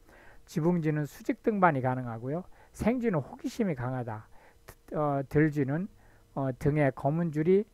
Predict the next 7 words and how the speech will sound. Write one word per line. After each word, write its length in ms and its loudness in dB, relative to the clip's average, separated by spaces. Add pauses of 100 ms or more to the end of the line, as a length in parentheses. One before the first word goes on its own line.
(420)
에, 340 -2 (500)
진한 320 4
갈색으로 540 4
쳐져 300 -2
있다라고 840 -2
하는 160 -2
것을 420 0